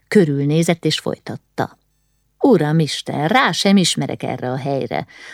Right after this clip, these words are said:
Hallottam a tűzről, és hogy az édesapja."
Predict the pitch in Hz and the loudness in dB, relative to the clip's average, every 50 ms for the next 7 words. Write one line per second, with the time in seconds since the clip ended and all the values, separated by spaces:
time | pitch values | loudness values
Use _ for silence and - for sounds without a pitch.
0 | - - - 220 220 190 175 170 - 180 180 170 165 - - 185 170 156 143 151 | -8 -2 2 4 4 4 4 2 2 2 2 2 2 0 2 2 2 2 2 0
1 | 151 143 147 147 156 160 170 175 - - 175 165 165 165 - - 214 180 156 160 | -2 0 2 2 4 4 2 2 0 0 0 0 0 0 2 2 2 2 2 0
2 | - - 165 151 - 165 160 147 | 0 -2 -4 -2 0 0 0 0